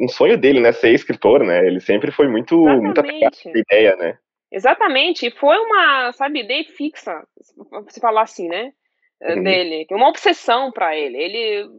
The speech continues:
Speaker 2: queria isso, me parece que desde os seus vinte anos, né? Ele queria ser reconhecido como escritor. Ah, e, ah, bom, ele intentava, toda a vida na Rússia, na União Soviética, né, a vida adulta dele, ele, ele tentou, ele tentou várias,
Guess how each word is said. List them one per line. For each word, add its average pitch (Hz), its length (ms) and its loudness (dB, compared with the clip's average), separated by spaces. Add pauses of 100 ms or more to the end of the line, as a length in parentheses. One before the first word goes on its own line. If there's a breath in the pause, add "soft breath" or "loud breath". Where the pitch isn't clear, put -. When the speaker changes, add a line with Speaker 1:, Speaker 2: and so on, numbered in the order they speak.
Speaker 2:
queria 320 380 0 (180)
isso, 392 200 -4 (100)
me 269 140 -8
parece 277 300 -4
que 254 100 -14
desde 277 400 -2
os 277 160 -10
seus 262 300 -6
vinte 285 380 -8
anos, 214 380 -6
né? 180 100 -6
Ele 208 140 -8
queria 254 380 -8
ser 233 260 -4
reconhecido 262 600 -10
como 285 320 -4
escritor. 202 560 -8 (580 loud breath)
Ah, 185 680 -2
e, 247 360 -2
ah, 208 680 0
bom, 214 300 2
ele 247 680 -6
intentava, 277 920 -2 (200)
toda 392 260 0
a 269 60 4
vida 240 320 -10
na 185 160 -10
Rússia, 262 440 -18
na 214 100 -8
União 214 240 -12
Soviética, 175 640 -12
né, 185 80 -14
a 170 160 -8
vida 180 240 -2
adulta 202 340 -4
dele, 262 280 -6
ele, 320 100 -8 (140)
ele 427 160 -4
tentou, 349 520 -2
ele 226 200 -2
tentou 262 300 -6
várias, 240 600 2